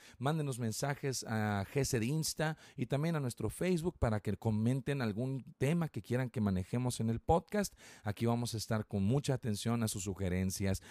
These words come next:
así que no se olviden de seguirnos en nuestro tercer episodio de Café de Fe muy pronto. Yo soy Fede Carranza, que Dios los bendiga muchísimo, mis hermanos,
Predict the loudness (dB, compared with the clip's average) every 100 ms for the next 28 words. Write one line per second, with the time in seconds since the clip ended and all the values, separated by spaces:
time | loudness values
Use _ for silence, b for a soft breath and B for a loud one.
0 | B B -2 0 2 2 4 4 4 2
1 | 4 2 4 2 4 6 6 4 0 0
2 | -2 0 -2 2 0 2 2 4 4 4
3 | 0 -2 0 0 0 0 0 2 4 6
4 | 6 4 2 B B B 4 4 2 2
5 | 2 2 4 2 2 -2 0 4 6 6
6 | 4 4 4 2 2 0 0 2 2 2
7 | 2 4 4 2 0